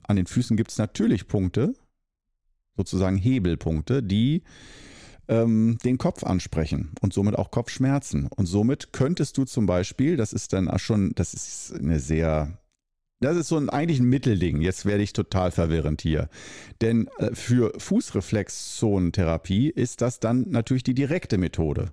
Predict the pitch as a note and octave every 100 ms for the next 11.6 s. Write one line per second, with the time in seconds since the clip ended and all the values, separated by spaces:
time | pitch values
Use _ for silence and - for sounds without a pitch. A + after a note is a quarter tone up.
0 | _ _ _ _ _ - G2 - G#2+ G#2
1 | G#2+ A2 _ _ _ _ A2 G2 G2+ G2+
2 | F3+ - D3+ - C3+ C3 - A#2 C3 B2
3 | F#2+ G2 - B2+ - G#2+ G2+ G2+ F#2+ F#2
4 | F#2 F#2+ _ _ _ G2 F2 D#2+ D#3+ G#3
5 | - - - - A2+ A#2+ A#2+ A#2+ F2 -
6 | - - - - - G#2+ G#2+ G2+ G#2+ -
7 | F#2 F#2 - D#2 D#2 G2 A#2+ - G2+ F2
8 | - - F2+ - F2 - F2 - - _
9 | _ - E2+ D2 - - _ _ _ _
10 | _ _ _ _ _ _ - - - -
11 | - A#2+ A#2 A2+ G#2+ A2+